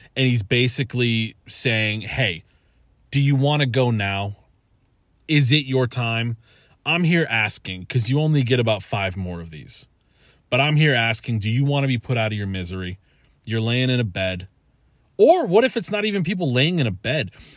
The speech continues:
What if you just see, like, maybe you don't even have a choice, actually. Maybe they're just fucking, you see 'em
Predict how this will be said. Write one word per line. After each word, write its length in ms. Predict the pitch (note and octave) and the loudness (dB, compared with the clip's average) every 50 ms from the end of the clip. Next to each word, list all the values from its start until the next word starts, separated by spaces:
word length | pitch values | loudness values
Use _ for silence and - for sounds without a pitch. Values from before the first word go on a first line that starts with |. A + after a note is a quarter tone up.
| - _ | -12 _
What 160 | - - F3+ | 0 2 2
if 140 | G#3+ E3 F3 | 2 2 2
you 100 | F#3 E3+ | 0 2
just 240 | D#3 E3 C3+ - - | 2 2 0 0 -2
see, 580 | - - - - F#3 F#3+ G3+ F#3 B2+ - A2+ - _ _ _ _ _ _ _ _ _ _ _ _ _ _ - - | -4 -4 -4 -2 -2 -2 0 0 -2 -4 -6 -10 _ _ _ _ _ _ _ _ _ _ _ _ _ _ -10 -2
like, 300 | A#2+ C#3 C3+ A#2 - - - | 0 0 0 0 -2 -6 -2
maybe 240 | C3+ C#3+ D#3 F3 F3+ | 0 2 2 2 2
you 80 | F3+ | 2
don't 160 | F#3 F3+ F3 | 2 4 4
even 140 | E3 C#3+ B2+ | 4 2 2
have 180 | A2+ A#2+ B2 A#2 | 2 2 0 -2
a 60 | G#2+ | -4
choice, 340 | - - A2 F#2+ F2 - - | -6 -8 -8 -10 -10 -10 -12
actually. 420 | E2+ E2 F2 - - G2+ E2 E2 | -12 -12 -12 -12 -12 -12 -12 -10
Maybe 300 | F#2 G2+ G#2+ A2+ B2 B2+ | -6 -4 -2 0 0 0
they're 200 | A#2 B2 A#2+ A#2 | 2 2 2 2
just 260 | G#2 A2 A2 - - | 0 0 -2 -2 -4
fucking, 280 | - A#2 G#2+ - - A2 | -4 -6 -6 -4 -4 -6
you 100 | G2+ F#2+ | -6 -6
see 300 | - - - - A2+ G#2+ | -6 -8 -8 -6 -4 -4
'em 200 | G#2+ G#2+ G#2+ G#2+ | -4 -4 -4 -6